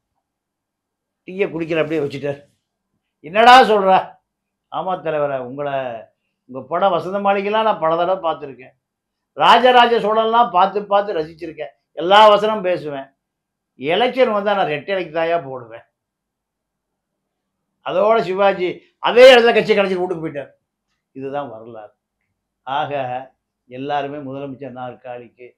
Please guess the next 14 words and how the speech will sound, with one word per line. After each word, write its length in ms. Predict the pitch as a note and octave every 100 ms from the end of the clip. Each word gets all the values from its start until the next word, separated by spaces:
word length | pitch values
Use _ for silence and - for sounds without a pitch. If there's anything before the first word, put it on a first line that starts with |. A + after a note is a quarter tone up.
| _ _ _
மிக 220 | B2+ B2
எளிதாக 520 | B2+ B2 C#3 C#3 B2+
போகி-, 580 | C3 _ C#3 B2+ B2 A#2+ _
போ-, 160 | A#2+ A#2
போய்விட 420 | C#3+ C#3+ A#2+ C3+
முடியாது. 480 | B2+ A2 A2+ A2 G#2 _ _ _ _ _ _
அண்ணா 280 | D#3 E3
தான் 180 | D#3+ D#3+
சொல்லுவார், 380 | C#3+ C#3 C3+ C3 _ _ _ _ _ _ _ _ _ _ _ _ _
"நான் 240 | B2+ B2+ A#2+
முதலமைச்சர் 480 | C3 D3 D#3 C#3+ D3+
நாற்காலிக்கு 680 | C#3 C#3+ C3 C3+ C3 A#2 A2
போவதற்கு 480 | C#3 C#3+ C#3 A2+ B2
முன்பு 340 | B2+ B2+ B2